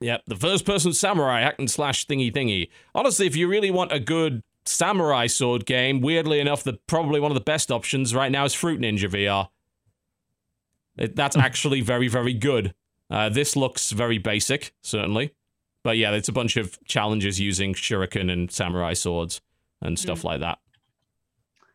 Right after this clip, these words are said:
Speaker 3: Game after that is called MetaNet Hunter C D.
Speaker 1: MetaNet Hunter C D.
Speaker 3: It looks old.
Speaker 1: Yeah, deliberately so.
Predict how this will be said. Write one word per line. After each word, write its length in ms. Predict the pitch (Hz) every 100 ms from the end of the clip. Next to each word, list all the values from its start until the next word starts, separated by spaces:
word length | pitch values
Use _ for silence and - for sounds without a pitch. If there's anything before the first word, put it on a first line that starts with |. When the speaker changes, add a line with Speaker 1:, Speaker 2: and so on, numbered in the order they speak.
| _ _ _ _ -
Speaker 3:
Game 160 | 240
after 200 | 233 233
that 140 | 226 214
is 100 | 208
called 220 | 226 202
MetaNet 720 | 202 220 247 247 226 240 -
Hunter 560 | 214 - 226 226 226 220
C 380 | - 220 214
D. 420 | 175 175 175 185 220 _ - _ - -
Speaker 1:
MetaNet 640 | 101 123 - 160 165 175
Hunter 440 | - 117 151 151 143
C 380 | - 135 131
D. 420 | 120 135 87 78 - _ _ -
Speaker 3:
It 80 | 202
looks 180 | 202
old. 460 | - 160 156 165 - _ _ _ _ _ _
Speaker 1:
Yeah, 600 | 160 147 180 180 175 147 123
deliberately 480 | 156 175 135 113
so. 360 | 113 113 113 123